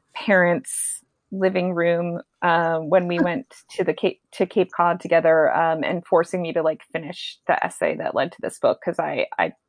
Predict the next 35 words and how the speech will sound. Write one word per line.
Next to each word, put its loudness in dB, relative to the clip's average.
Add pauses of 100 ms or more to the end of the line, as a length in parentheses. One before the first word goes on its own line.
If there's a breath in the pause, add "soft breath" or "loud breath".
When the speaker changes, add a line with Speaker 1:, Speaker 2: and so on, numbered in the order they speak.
(260)
Speaker 1:
don't 4
know 6
if -2
I 4
would 2
have 0
finished -8
it -6
without -4
her -4
being -4
like, -2
"I'm 0
taking -6
away 0
your 0
phone, -4
you're -2
sitting -10
in -12
this -8
room, -4
and -6
you -2
have 0
to -10
<laughs> -
write." 0
Speaker 2:
I 2
need 6
friends 4
like 4
that. 6
God 6
damn. 6